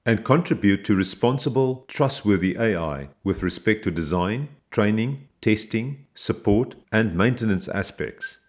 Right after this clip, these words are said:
One can see this technology spectrum as covering data ingestion,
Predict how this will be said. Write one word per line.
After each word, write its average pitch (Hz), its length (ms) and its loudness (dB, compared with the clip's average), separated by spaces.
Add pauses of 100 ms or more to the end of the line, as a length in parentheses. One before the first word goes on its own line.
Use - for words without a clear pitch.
(360)
One 110 180 2
can 147 180 -2
see 120 300 2
this 98 260 2
technology 98 520 0
spectrum 90 600 -2
as 90 120 -6
covering 107 440 0
data 104 280 2
ingestion, 95 760 -4